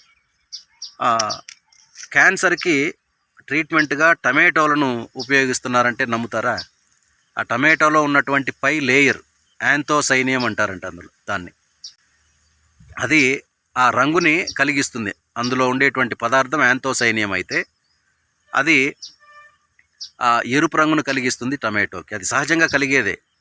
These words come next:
ఆ రంగు ఏదైతే ఏర్పడుతోందో ఆ రంగుతో వాళ్ళు అందులో ఉన్నటువంటి,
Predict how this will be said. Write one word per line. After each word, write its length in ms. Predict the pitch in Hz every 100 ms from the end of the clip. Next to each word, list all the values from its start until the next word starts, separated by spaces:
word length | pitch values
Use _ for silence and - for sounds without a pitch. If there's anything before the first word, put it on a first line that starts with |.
| _ _ -
ఆ 200 | 131 139
రంగు 600 | 120 135 190 208 147 156 _ _ _ _ _ _ _ 131
ఏదైతే 540 | 135 151 147 151 143
ఏర్పడుతోందో 680 | 131 131 135 127 123 117 143
ఆ 280 | 214 127 127
రంగుతో 640 | 127 143 147 175 202 - _ _ 135
వాళ్ళు 540 | 139 139 131 120 123 _ _ _ _ -
అందులో 260 | 127 143 143
ఉన్నటువంటి, 720 | 147 143 143 135 139 127